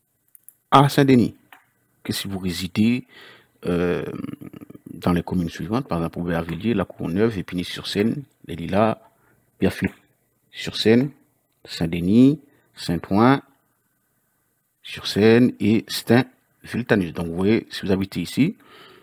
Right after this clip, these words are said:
ensuite vous devriez descendre. Après, tout dépend de la nature de votre titre de séjour. Vous faites demande de renouvellement de titre de séjour. Donc là, c'est vie privée, familiale et autres.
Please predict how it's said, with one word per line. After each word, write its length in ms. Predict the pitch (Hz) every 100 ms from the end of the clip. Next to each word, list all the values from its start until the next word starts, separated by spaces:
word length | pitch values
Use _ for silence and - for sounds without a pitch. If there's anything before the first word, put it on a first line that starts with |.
| _ _ _ _
ensuite 340 | - - - 135 -
vous 60 | -
devriez 640 | 80 82 85 82 95 110
descendre. 600 | - - 87 - 107 113
Après, 200 | 78 98
tout 100 | -
dépend 240 | - 101 92
de 60 |
la 60 | 87
nature 380 | 90 87 - 104
de 100 | 85
votre 200 | 85 -
titre 280 | - - -
de 60 |
séjour. 300 | - 85 90
Vous 100 | 131
faites 300 | - 104 - -
demande 300 | 78 82 98
de 200 | 87 80
renouvellement 540 | 87 85 85 82 80 92
de 120 | 82
titre 200 | - 82
de 80 | 82
séjour. 380 | - 82 73
Donc 200 | - 69 92
là, 100 | 107
c'est 220 | - 85
vie 240 | 76 101
privée, 340 | - 110 95 87 _ - - - - - _ _
familiale 440 | - 85 87 85
et 60 | 82
autres. 320 | 82 110 -